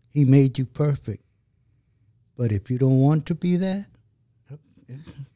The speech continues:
quite all right. You know, we can't force you to be whatever you wanna be. You know, we can't force you to go back. But think about it. You know, God made you one way, and that's the way he made you. And you should accept it. If you don't want to,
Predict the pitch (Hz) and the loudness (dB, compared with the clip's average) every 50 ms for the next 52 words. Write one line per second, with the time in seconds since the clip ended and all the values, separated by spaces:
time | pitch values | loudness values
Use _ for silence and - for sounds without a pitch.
0 | _ _ - 156 151 156 160 170 175 180 190 202 196 175 131 120 135 135 139 147 | _ _ -6 -2 0 0 2 2 2 0 0 0 -2 -2 -4 -2 -2 0 0 0
1 | 147 143 147 - - 156 160 151 - - 160 160 165 156 - - 143 131 120 120 | 0 -2 -4 -6 -4 -2 -2 -2 -2 -2 -4 -4 -4 -4 -4 -4 -4 -4 -4 -4
2 | - 139 135 135 131 127 117 120 123 120 120 123 123 113 110 107 110 113 117 123 | -6 -10 -12 -12 -14 -18 -20 -20 -10 -6 -2 -2 0 0 -2 -4 -4 -6 -6 -4
3 | 123 113 101 101 - - - - _ _ _ _ _ _ _ _ _ _ _ _ | -4 -4 -4 -4 -6 -10 -12 -12 _ _ _ _ _ _ _ _ _ _ _ _
4 | _ _ _ _ _ _ _ 131 117 110 107 107 104 110 - _ _ _ _ _ | _ _ _ _ _ _ _ -6 -4 -2 -2 -2 -2 -4 -8 _ _ _ _ _
5 | _ _ 131 120 - 147 151 143 139 - - 147 151 139 - - 127 113 107 - | _ _ -20 -8 -2 0 0 0 0 -2 -2 -2 -2 -2 0 -2 -2 -2 -2 -2
6 | 123 123 117 104 110 120 117 101 - - _ _ _ _ _ _ _ _ _ _ | -2 -2 0 0 -2 -4 -4 -4 -10 -16 _ _ _ _ _ _ _ _ _ _
7 | _ _ _ _ _ - 139 131 123 - - - 175 175 170 156 127 123 113 110 | _ _ _ _ _ -4 -4 -4 -4 -4 -4 -2 -2 -2 -2 -4 -6 -4 -4 -6
8 | 101 98 95 - - - _ _ _ _ _ 131 123 123 135 139 135 135 131 - | -6 -6 -8 -12 -18 -20 _ _ _ _ _ -6 -4 -2 -2 -2 -2 -4 -4 -4
9 | 135 135 151 143 135 143 143 135 123 - 123 117 117 123 123 120 117 117 123 131 | -4 -2 -2 0 0 0 0 -2 -2 -2 -2 -2 0 0 -2 -2 -2 -2 -2 -2
10 | 131 104 104 101 101 104 120 120 123 - - 117 110 113 113 110 92 113 107 107 | -2 -2 -4 -4 -4 -4 -4 -4 -6 -4 -6 -4 -2 -2 -2 -2 -4 -4 -2 -2
11 | 117 117 120 113 - - 82 92 98 _ _ _ _ _ _ _ _ _ _ _ | -2 -2 -2 -4 -6 -8 -12 -12 -14 _ _ _ _ _ _ _ _ _ _ _
12 | _ _ _ _ _ _ _ 135 123 117 135 151 156 - - 147 143 147 - - | _ _ _ _ _ _ _ -8 -4 -4 -2 -4 -4 -8 -12 -16 -14 -12 -6 -2
13 | 165 151 156 160 143 - - 170 165 170 165 - - 113 107 98 107 113 120 117 | -2 0 0 -2 -4 -4 -4 -4 -4 -4 -6 -6 -6 -6 -6 -4 -4 -4 -4 -4
14 | - - 139 127 139 151 147 139 147 160 165 160 - - 180 170 151 151 | -4 -4 -6 -2 0 0 0 2 0 0 -2 -4 -6 -8 -8 -8 -8 -8